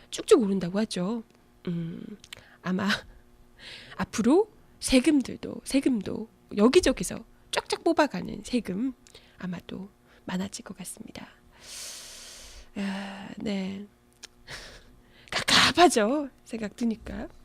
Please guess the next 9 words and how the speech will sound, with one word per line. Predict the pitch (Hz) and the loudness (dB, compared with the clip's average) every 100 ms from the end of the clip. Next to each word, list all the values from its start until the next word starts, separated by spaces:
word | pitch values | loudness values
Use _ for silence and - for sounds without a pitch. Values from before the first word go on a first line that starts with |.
| - - - - - - - | -20 -20 -20 -20 -20 -14 -4
뭐 | 240 247 240 214 _ _ _ _ _ - | 0 2 0 -4 _ _ _ _ _ 4
이러면서 | 302 403 359 311 330 | 8 8 6 4 4
이 | 277 | 4
세금을 | 285 453 427 370 302 330 190 180 _ _ _ - | 4 4 6 6 6 6 2 0 _ _ _ -6
차라리 | - 427 381 370 370 339 262 - - - - _ _ _ | 0 4 6 8 8 6 0 -12 -18 -18 -20 _ _ _
우리 | - 247 262 233 107 | 2 4 4 4 0
이제 | - 208 196 - - - | -2 -2 -2 -6 -14 -14
그 | - - - | -12 -12 -8
복지나 | 220 - - 294 190 196 214 | -8 -4 0 2 2 -4 -6